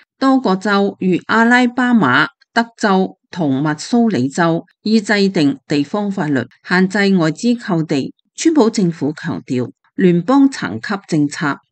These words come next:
將同地方措施互補，塑造全國一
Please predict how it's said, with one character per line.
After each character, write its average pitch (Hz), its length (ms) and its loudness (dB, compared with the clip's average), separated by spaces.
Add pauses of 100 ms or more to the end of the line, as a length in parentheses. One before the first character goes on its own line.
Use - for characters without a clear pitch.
將 226 260 2
同 143 260 2
地 160 200 0
方 233 260 0
措 180 320 -2
施 214 300 -2
互 127 240 -2
補， 123 320 -4 (200)
塑 170 300 -2
造 139 460 -2
全 151 280 -2
國 196 220 -4
一 247 80 0